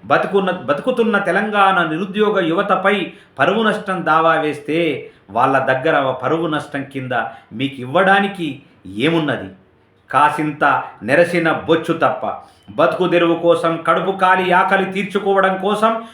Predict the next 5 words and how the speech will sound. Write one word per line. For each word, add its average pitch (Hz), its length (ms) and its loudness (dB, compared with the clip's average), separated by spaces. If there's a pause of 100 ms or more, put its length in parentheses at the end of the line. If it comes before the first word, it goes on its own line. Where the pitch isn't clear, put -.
(120)
YouTube-ల్లో 214 680 4
ఏదో 220 340 6
చట్టం, 214 720 -2 (480)
చట్టబద్ధమో 220 840 2 (140)
ఏది 202 540 4